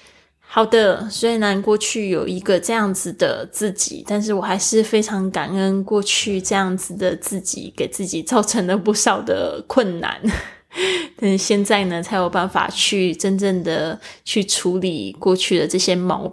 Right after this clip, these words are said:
病哦，然后，呃，再重新开始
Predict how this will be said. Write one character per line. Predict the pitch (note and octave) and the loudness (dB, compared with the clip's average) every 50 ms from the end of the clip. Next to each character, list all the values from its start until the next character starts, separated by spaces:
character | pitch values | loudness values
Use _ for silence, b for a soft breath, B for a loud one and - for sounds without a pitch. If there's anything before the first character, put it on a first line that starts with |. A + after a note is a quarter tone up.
| - | -2
病 | - G3+ F3+ E3+ F3+ | 0 0 0 0 -2
哦， | - - - - F#3 F#3+ | -8 -10 -10 -10 -10 -10
然 | - G3+ | -12 -8
后， | - - F3+ E3+ E3 - - F#3 B B B B B B _ _ - - - | -4 0 0 0 0 -2 -4 -8 B B B B B B _ _ -16 -14 -8
呃， | - G#3 F#3 D#3+ - - - | -4 -2 -2 -2 -2 -4 -4
再 | - - G#3+ F#3 F3 F3 | -2 0 2 2 2 0
重 | F#3+ - - - F3+ F#3 | -2 -2 -2 -2 0 0
新 | F#3 - A3 G#3 G#3+ | 0 2 2 2 2
开 | G#3+ - - F#3+ F#3 G3 | 0 0 0 2 2 2
始 | F#3+ - - - - - - - - | 2 4 4 4 4 2 0 -4 -10